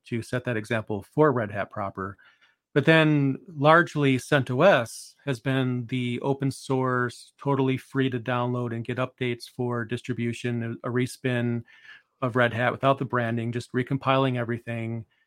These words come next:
And it was, at, at one point, it seemed like a bit of a thorn in Red Hat's side because, um, at first centos was not actually owned by Red Hat. It was its own community project. That's part of the name, Com-,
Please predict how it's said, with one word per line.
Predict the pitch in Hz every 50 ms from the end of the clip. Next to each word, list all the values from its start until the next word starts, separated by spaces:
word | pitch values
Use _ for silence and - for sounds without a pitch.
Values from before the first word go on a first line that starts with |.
| _ _ _ _ _ _ _ _ -
And | 135 131 135 135 135 131 131 131 131 127 123 - - - _ _ _
it | - 156 170 247
was, | 190 165 165 165 160 156 151 135 - - - - _ _ _ _ _ _ _ -
at, | 95 - -
at | 196 175 180
one | 190 220 262 254
point, | - - 220 208 185
it | 165 -
seemed | - - 170 170
like | 156 156 143 -
a | 131
bit | 117 127 151 147
of | 135 123
a | 127 117
thorn | - _ _ 147 143 147 143 139
in | 127 120
Red | 120 127 131 107
Hat's | 104 127 113 - -
side | - - 127 113 120 127 131 143 160 156 170 - _
because, | 127 123 - - - 127 120 120 120 117 110 - -
um, | - 131 120 117 117 113 107 107 101 - _ _ _ _ _ _ _ _ _ _ _ _
at | 147 139 127 -
first | - 156 151 - -
centos | 160 147 135 143 127 131 127 123 - - -
was | 127 - -
not | 127 123 120 117 113 117 - _ _ _ _ _ -
actually | - 131 123 - - - 127 120 117 -
owned | 120 117 113 117 123 - -
by | - 131 131
Red | 127 131 135 131
Hat. | 107 131 139 139 131 127
It | 120
was | 113 117 -
its | 117 107 -
own | 127 120 117 113 110 104
community | - - 120 123 135 139 139 135 135
project. | 135 - - 139 131 131 127 117 131 131 127 -
That's | 120 117 -
part | _ - 127 123
of | 117
the | 110 101
name, | 104 120 131 135 139 139 139 135
Com-, | - 123 113 110